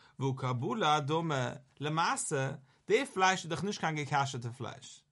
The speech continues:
ווייל אויב עס וואר געווען, א געקאשעטע פלייש, דאך שוין וואס רעדן, איז קיין שיין פראבלעם. נאר, וואס רעדן דו פון רויע פלייש?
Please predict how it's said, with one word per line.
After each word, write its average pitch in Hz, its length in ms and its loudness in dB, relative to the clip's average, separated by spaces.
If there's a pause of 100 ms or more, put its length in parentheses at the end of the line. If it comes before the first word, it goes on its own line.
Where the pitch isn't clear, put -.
(120)
ווייל 123 100 -4
אויב 185 120 0
עס 175 60 -8
וואר 160 120 0
געווען, 170 220 2
א 151 100 0
געקאשעטע 170 400 0
פלייש, 175 260 2
דאך 147 120 -10
שוין 175 120 2
וואס 170 200 -4
רעדן, 214 260 4 (100)
איז - 80 -14
קיין 123 100 -10
שיין 156 200 -4
פראבלעם. 170 380 -2 (580)
נאר, 185 200 8
וואס 127 160 0
רעדן 220 300 2
דו 185 80 0
פון 170 140 -2
רויע 165 340 4
פלייש? 120 500 -4